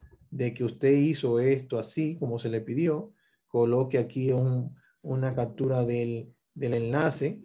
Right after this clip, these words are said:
como se le pidió, coloque aquí, usted va llenando como si fuera un cuestionario, pero con evidencias gráficas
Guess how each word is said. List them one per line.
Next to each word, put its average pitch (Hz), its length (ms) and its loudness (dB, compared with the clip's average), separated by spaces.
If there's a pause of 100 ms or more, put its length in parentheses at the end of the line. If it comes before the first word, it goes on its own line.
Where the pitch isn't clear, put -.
como 123 280 -6
se - 120 -8
le 113 120 -4
pidió, 165 540 -2 (280)
coloque 127 440 -2
aquí, 135 280 -6
usted 143 280 2
va 170 100 6
llenando 160 480 2
como 156 140 2
si 202 80 2
fuera 285 160 0
un 170 80 -2
cuestionario, 131 600 0 (1120)
pero 143 380 4
con 131 200 2
evidencias 143 760 0
gráficas 123 840 -4